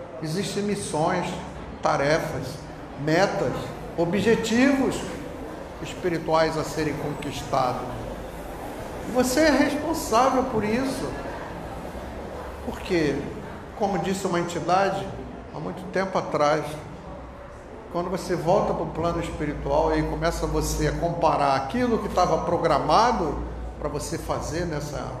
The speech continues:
reencarnação, chega lá, você não cumpre nem a metade. A frustração enorme. E você tem que voltar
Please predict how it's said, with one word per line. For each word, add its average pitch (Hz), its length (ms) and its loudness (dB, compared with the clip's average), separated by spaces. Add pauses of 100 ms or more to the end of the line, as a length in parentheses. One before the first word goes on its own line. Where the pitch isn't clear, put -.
(500)
reencarnação, 131 840 -2
chega 185 280 2
lá, 170 140 4
você 190 260 -2
não 180 140 -2
cumpre 170 380 -4
nem 185 160 -2
a 214 60 -2
metade. 147 640 0 (600)
A - 80 -4
frustração 175 760 -4
enorme. 151 560 0 (1800)
E 147 80 -4
você 156 260 -2
tem 160 160 0
que 160 100 0
voltar 156 720 2